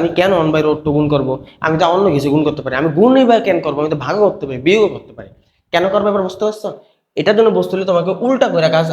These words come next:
আগাইতে হবে। আর যদি না বুঝতে পারো তাহলে মুখস্থ অঙ্ক, আর মুখস্থ জিনিস কোনোদিন মনে থাকে না, এই জন্য টেকনিক তোমাকে ফলো করা লাগবে। কারণ আমরা যেটা করবো এখন just এই লাইন থেকে উল্টা করে খালি উপরের দিকে উঠবো। তা আমি উল্টা করে উপরের দিকে না উঠে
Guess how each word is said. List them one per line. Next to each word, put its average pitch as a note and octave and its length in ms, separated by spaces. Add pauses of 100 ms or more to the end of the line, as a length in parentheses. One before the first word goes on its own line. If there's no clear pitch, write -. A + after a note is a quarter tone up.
আগাইতে C#3+ 260
হবে। G#2+ 120 (960)
আর D#3 160
যদি A3+ 180
না C#4+ 120
বুঝতে A3+ 220
পারো G3+ 180
তাহলে F3+ 220
মুখস্থ D#3+ 340
অঙ্ক, C3 120 (300)
আর C3 120
মুখস্থ G3 280 (140)
জিনিস G3 220
কোনোদিন C3+ 300
মনে C3+ 180
থাকে A2+ 160
না, F#2+ 100
এই B2+ 60
জন্য F3 120 (120)
টেকনিক A#3 380
তোমাকে C#3+ 280
ফলো A2 200
করা G2+ 180
লাগবে। - 180 (340)
কারণ D#3 200
আমরা F#3 180
যেটা G#3 200
করবো G#3 180 (240)
এখন F#3 180 (160)
just F3+ 200 (200)
এই A#3 120
লাইন A3 180
থেকে E3+ 200
উল্টা A3+ 220
করে C#3+ 160
খালি C#3 200
উপরের E3 260
দিকে A#2 180
উঠবো। - 160 (600)
তা - 120
আমি A#3 140 (280)
উল্টা G#3+ 200
করে G#3 160
উপরের G#3 240
দিকে G#3 160 (1200)
না E3 60 (120)
উঠে A3+ 180